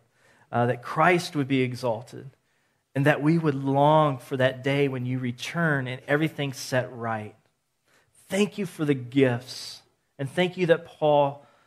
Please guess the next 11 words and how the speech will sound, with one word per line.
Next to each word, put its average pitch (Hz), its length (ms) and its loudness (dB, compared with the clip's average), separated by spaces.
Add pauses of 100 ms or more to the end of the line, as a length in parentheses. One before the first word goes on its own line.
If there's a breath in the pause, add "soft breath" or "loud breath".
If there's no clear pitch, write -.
(160 soft breath)
was 131 160 -8
concerned 165 560 0
enough 131 320 -2
to 127 80 -12
see 147 640 -4
order 135 400 2
and 117 160 -10
structure - 640 -6
and 120 240 -8
peace - 560 -6
reign 123 720 -4